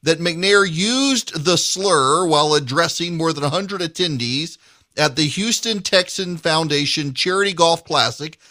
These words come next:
at River Oaks Country Club just as the event was about to start. The comment was in reference to covid nineteen that prompted widespread quarantines and the cancellation of the numerous social gatherings, including the twenty twenty charity golf event.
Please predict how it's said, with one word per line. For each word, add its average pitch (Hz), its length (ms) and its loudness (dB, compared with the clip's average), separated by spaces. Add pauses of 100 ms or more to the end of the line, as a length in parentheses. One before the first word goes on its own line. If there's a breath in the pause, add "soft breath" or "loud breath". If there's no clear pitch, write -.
(160 soft breath)
at 143 160 4
River 233 440 6
Oaks 262 260 4
Country 254 360 0
Club 143 360 2
just 175 460 2
as 226 140 -4
the 226 120 -2
event 196 340 0
was 175 180 -4
about 165 280 2
to 190 80 -10
start. 165 480 -4 (1000)
The 156 120 -2
comment 220 400 4
was 185 160 4
in 180 60 -4
reference 190 340 0
to 170 80 -8
covid 185 420 0
nineteen 185 840 -2 (240)
that 160 220 -2
prompted 180 360 -2
widespread 165 560 0
quarantines 185 800 -4
and 160 100 -6
the 143 60 -6
cancellation 185 1000 -2 (420 soft breath)
of 160 160 2
the 175 60 0
numerous 190 460 0
social 185 320 2
gatherings, 175 500 2
including 165 300 -2
the 165 80 0
twenty 175 260 -4
twenty 170 240 -6
charity 170 280 -4
golf 214 280 2
event. 131 460 -4